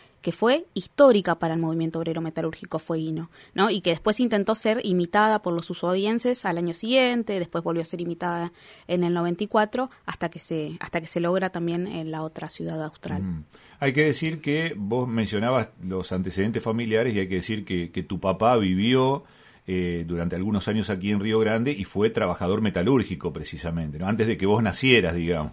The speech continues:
Speaker 1: Sí, exactamente. Mi papá fue trabajador de Sistema Aire, eh, él es tornero de profesión
Speaker 2: Ujú.
Speaker 1: y también siempre estaba, eh, muy contento con su experiencia, no solo de lucha, sino de trabajo, porque antes, ¿no?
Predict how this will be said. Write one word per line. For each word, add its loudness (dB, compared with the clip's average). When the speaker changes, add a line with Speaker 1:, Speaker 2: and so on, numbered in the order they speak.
Speaker 1:
Sí, -2
exactamente. 2
Mi -2
papá 0
fue -4
trabajador 0
de -2
Sistema 0
Aire, 0
eh, 0
él 0
es -6
tornero 0
de -2
profesión -2
Speaker 2:
Ujú. 0
Speaker 1:
y 0
también 0
siempre -2
estaba, 0
eh, -2
muy -4
contento 0
con -2
su -6
experiencia, -2
no -2
solo 0
de 0
lucha, -4
sino -2
de 0
trabajo, 2
porque -4
antes, 4
¿no? 0